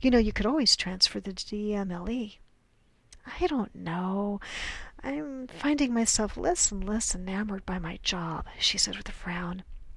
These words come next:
"I'd really thought I was going to be able to improve things for magical beings and creatures, but there's so much red tape it feels pointless." "It's fine,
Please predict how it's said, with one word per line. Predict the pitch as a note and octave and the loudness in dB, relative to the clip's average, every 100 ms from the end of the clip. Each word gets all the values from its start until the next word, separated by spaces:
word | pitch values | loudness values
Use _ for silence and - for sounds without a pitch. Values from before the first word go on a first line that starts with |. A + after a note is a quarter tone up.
| - - - - | -14 -16 -18 -8
"I'd | G3 - | -6 0
really | C#4+ D#4 E4 - | 2 2 0 -2
thought | A#3+ C4 | 0 0
I | |
was | A3 A3 | 2 2
going | - - B3 | 2 0 -2
to | A#3+ | -2
be | A#3 | -4
able | A3 A3+ | -4 -4
to | - | -4
improve | G3 - - B3+ C4+ | -4 -6 -2 0 0
things | - G3 G3 - | -2 -4 4 4
for | G3 | 4
magical | G3+ A3+ - G#3+ | -2 -2 0 -2
beings | - A#3 A#3 A3+ | -2 -2 -2 -2
and | A3+ | -4
creatures, | - C4+ - A#3 - | -4 -4 -2 -2 -2
but | A3 G#3+ - - - - - - - - - - - | -2 -4 -6 -12 -8 -8 -8 -10 -12 -12 -16 -20 -12
there's | - A3+ | -6 0
so | - A#3+ D4 | 2 2 0
much | D4 A#3 - A#3+ | -2 0 0 0
red | B3+ A#3 | -4 0
tape | - A#3+ E4 - | 0 2 2 0
it | - | -6
feels | - B3+ - - - | -6 -6 -6 -8 -10
pointless." | - B3 F4 - G3 F#3 F#3 - - - - - - - - - - - | -2 -2 -2 -4 -4 0 8 8 8 -2 -14 -14 -14 -18 -12 -12 -12 0
"It's | C4+ - | 0 2
fine, | - G3+ F#3+ G3+ | 0 -2 -4 -8